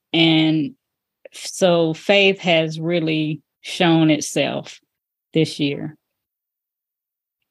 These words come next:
So I guess that goes to Ujima as well, because, you know, the saying, "It takes a village." So to be able to be there and help when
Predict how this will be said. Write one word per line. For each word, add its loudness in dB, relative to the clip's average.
So 0
I 4
guess 2
that 2
goes 2
to 0
Ujima 0
as -2
well, -4
because, -4
you 2
know, 0
the -2
saying, 0
"It -6
takes 0
a -2
village." -4
So -6
to -6
be 2
able 0
to -4
be 4
there 0
and 0
help 0
when 0